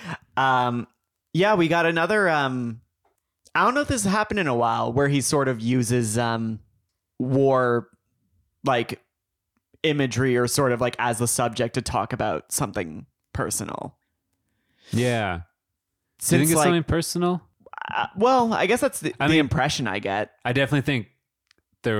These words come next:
Speaker 2: are a lot of ways to read this song.
Speaker 1: Yeah.
Speaker 2: So I think that's definitely one of them.
Speaker 1: Yeah.
Speaker 2: Um, for me, I felt like, so yeah, on the surface, these are about being on the losing side of a war.
Speaker 1: Yeah.
Speaker 2: But it never really made me think much of, like, a literal post-war situation.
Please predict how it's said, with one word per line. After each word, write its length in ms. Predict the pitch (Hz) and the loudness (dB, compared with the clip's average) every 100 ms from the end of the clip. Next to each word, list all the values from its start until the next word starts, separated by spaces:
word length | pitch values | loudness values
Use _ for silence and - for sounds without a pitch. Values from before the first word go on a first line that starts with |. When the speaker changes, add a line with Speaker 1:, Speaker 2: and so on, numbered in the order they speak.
| 104 101 | 0 0
Speaker 2:
are 40 | |
a 80 | 101 | 0
lot 180 | 95 90 | 0 -2
of 60 | 87 | -2
ways 200 | 85 87 | -4 -6
to 100 | 90 | -6
read 160 | 90 | -6
this 140 | 87 85 | -6 -8
song. 380 | - 82 80 85 | -6 -6 -6 0
Speaker 1:
Yeah. 180 | 165 147 | 2 2
Speaker 2:
So 320 | 127 87 87 | 0 0 -2
I 80 | 90 | -6
think 240 | 92 82 | -8 -8
that's 300 | 87 85 - | -6 -6 -6
definitely 840 | - 76 - 87 57 73 80 90 - _ _ _ _ _ _ | -10 -10 -8 -10 -10 -8 -8 -10 -14 _ _ _ _ _ _
one 200 | 92 85 | -6 -4
of 60 | 82 | -4
them. 280 | 80 76 76 _ - | -6 -8 -14 _ -4
Speaker 1:
Yeah. 320 | 127 123 117 120 - _ _ _ | -2 -2 -4 -8 -20 _ _ _
Speaker 2:
Um, 460 | 95 87 85 85 85 | -6 -4 -4 -6 -6
for 140 | - 110 | -4 0
me, 400 | 113 160 156 127 - | 2 2 0 -2 -6
I 200 | 113 120 | -4 -4
felt 300 | - 123 107 | -2 -2 0
like, 460 | 107 92 - - _ _ _ _ _ _ _ _ _ _ _ _ | -2 -4 -8 -20 _ _ _ _ _ _ _ _ _ _ _ _
so 120 | - | 0
yeah, 180 | 123 101 | 2 2
on 120 | 117 | 0
the 80 | 107 | 0
surface, 340 | 98 95 85 | 0 -2 -2
these 180 | 87 87 | -2 -2
are 60 | 87 | -2
about 260 | 87 87 | -2 -4
being 160 | 82 98 | -2 -2
on 80 | 92 | -2
the 80 | 87 | -2
losing 320 | 92 90 87 | -2 -2 -2
side 240 | 90 85 | -2 -4
of 100 | 82 | -4
a 80 | 78 | -4
war. 420 | 78 80 76 76 - | -2 -2 -2 -6 -4
Speaker 1:
Yeah. 320 | 135 123 113 117 - | -2 0 -4 -8 -4
Speaker 2:
But 140 | 107 | -2
it 80 | 110 | 0
never 300 | 127 123 120 | 0 0 0
really 240 | 117 113 | 2 0
made 180 | 110 107 | 0 -2
me 120 | 107 | -2
think 220 | 98 104 | -4 -6
much 400 | 113 113 110 - | -4 -4 -4 -8
of, 200 | 73 101 | -6 -4
like, 100 | 104 | -4
a 60 | 95 | -4
literal 400 | 90 95 110 120 | -4 -2 -2 -2
post-war 480 | 120 120 - 120 120 | -2 -2 -2 -2 -2
situation. 840 | - 120 123 120 117 - 127 123 | -2 -4 -2 -2 -2 -4 -4 -4